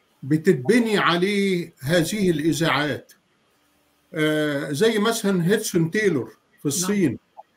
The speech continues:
Speaker 1: ذهب إلى الصين وهو كان عمره واحد وعشرين سنة، وكان بريليانت. اتعلم قبل كده، حاول إنه يتعلم اللغة الصينية واللاتينية واليونانية،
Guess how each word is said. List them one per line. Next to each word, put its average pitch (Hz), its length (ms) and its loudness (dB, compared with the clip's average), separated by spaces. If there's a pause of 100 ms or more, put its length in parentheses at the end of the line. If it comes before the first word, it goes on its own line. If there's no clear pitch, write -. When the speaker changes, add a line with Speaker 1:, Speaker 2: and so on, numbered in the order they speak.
(640)
Speaker 1:
ذهب 233 300 4
إلى 190 200 4
الصين 214 680 0 (100)
وهو 190 360 0
كان 180 180 -2
عمره 202 280 2
واحد 202 360 0
وعشرين 175 400 -4
سنة، 180 400 -4 (1040)
وكان 190 400 0
بريليانت. 190 600 2 (920)
اتعلم 185 580 0
قبل 156 220 -2
كده، 196 320 2
حاول 185 340 0
إنه 180 120 -2
يتعلم 175 420 -2
اللغة 170 280 -2
الصينية 190 600 0
واللاتينية 180 920 0
واليونانية، 185 1040 0